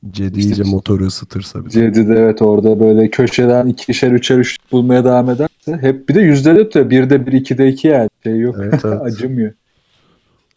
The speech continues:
Speaker 1: Ee, ama tabii Cavaliers'ın bir hızı kesildi biraz.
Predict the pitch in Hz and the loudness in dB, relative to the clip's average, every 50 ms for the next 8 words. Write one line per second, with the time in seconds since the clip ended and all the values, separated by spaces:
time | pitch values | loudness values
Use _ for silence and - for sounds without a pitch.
0 | _ _ _ _ _ _ _ _ _ _ _ _ _ _ _ _ _ _ _ _ | _ _ _ _ _ _ _ _ _ _ _ _ _ _ _ _ _ _ _ _
1 | - 104 104 107 107 107 107 107 107 - 117 131 147 165 - - 151 143 151 165 | -10 -6 -4 -2 0 0 0 0 0 0 0 0 0 0 0 0 -2 0 2 0
2 | 180 180 - - 147 135 135 131 131 139 139 131 - - 147 139 135 127 127 127 | 0 0 0 0 0 2 4 4 4 4 2 2 0 -2 0 0 2 2 0 0
3 | 120 139 135 - 139 120 - - 127 117 120 131 113 104 95 101 123 | -2 -4 -2 -2 -2 -2 -2 -4 -6 -6 -4 -4 -4 -4 -4 -6 -8